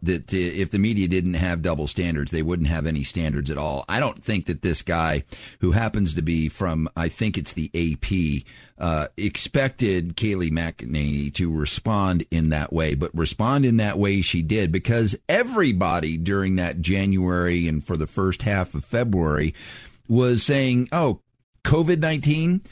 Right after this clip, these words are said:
no big deal. We can't worry about it." Even Nancy Pelosi encouraged people to go out and party for the Chinese New Year in Chinatown. So did Bill de Blasio.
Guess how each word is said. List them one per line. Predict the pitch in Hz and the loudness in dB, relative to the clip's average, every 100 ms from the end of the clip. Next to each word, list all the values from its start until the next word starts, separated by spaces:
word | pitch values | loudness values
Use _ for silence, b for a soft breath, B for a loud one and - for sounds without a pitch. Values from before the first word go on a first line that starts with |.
| B | B
no | 98 95 - | 4 6 6
big | 82 73 | 2 2
deal. | 69 71 78 87 | 0 2 2 2
We | 92 | 0
can't | - 92 80 | 0 -2 0
worry | 80 78 | 0 2
about | 76 82 95 | 2 2 0
it." | 107 | 0
Even | 151 190 | 2 2
Nancy | 180 175 156 | 2 2 0
Pelosi | 135 135 143 180 131 95 | 0 2 2 2 0 0
encouraged | 82 127 110 101 - | 0 0 2 0 0
people | 127 120 139 127 B B B | 0 2 2 0 B B B
to | - | 0
go | 95 131 | 2 4
out | 135 127 | 2 2
and | 92 | 0
party | - 123 127 135 127 B _ | 2 2 4 4 2 B _
for | - 120 117 | 0 2 2
the | 107 101 | 2 2
Chinese | 135 123 123 101 | 2 2 2 4
New | 120 180 | 4 4
Year | 123 87 87 | 4 4 2
in | |
Chinatown. | 85 143 185 135 113 90 78 | 2 0 0 0 0 0 0
So | - 135 | 0 0
did | 131 113 | 2 0
Bill | 135 | 2
de | 131 | 2
Blasio. | 107 120 156 151 90 64 55 | 2 2 2 0 -2 -2 -8